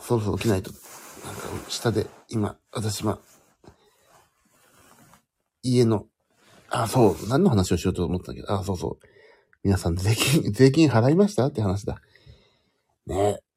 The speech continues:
もう税金払いましたよ。現生でも。高いね。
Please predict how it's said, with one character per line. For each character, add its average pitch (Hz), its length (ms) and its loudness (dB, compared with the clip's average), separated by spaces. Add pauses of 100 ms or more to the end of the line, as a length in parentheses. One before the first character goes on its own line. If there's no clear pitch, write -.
(300)
も - 100 -12
う - 40 -16
税 165 440 0
金 208 260 6
払 180 280 2
い 220 60 2
ま 226 120 0
し - 100 -10
た 165 140 -2
よ。 120 380 2
現 104 280 2
生 101 400 4
で 87 140 0
も。 60 520 -6 (1120)
高 - 720 -6
い 202 120 4
ね。 139 360 0